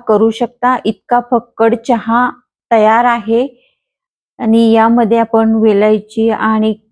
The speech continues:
जायफळ घातलेलं आहे, त्यामुळे एकदम आपल्याला हा चहा पिल्यानंतर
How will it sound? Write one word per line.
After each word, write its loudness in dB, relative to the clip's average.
जायफळ 0
घातलेलं 0
आहे, 0
त्यामुळे -2
एकदम 0
आपल्याला 0
हा -2
चहा -2
पिल्यानंतर 0